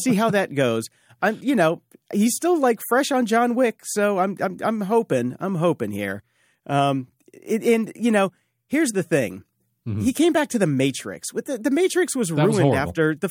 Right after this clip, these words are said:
Speaker 1: first one, you know?
Speaker 2: Yeah.
Speaker 1: The, I, I did not mind the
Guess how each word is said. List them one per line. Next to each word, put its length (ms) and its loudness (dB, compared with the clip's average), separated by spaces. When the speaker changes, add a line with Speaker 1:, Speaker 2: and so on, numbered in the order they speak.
Speaker 1:
first 280 0
one, 320 -6
you 120 -2
know? 260 -2
Speaker 2:
Yeah. 120 -8
Speaker 1:
The, 160 0
I, 200 2
I 120 2
did 160 0
not 200 2
mind 460 2
the 160 -2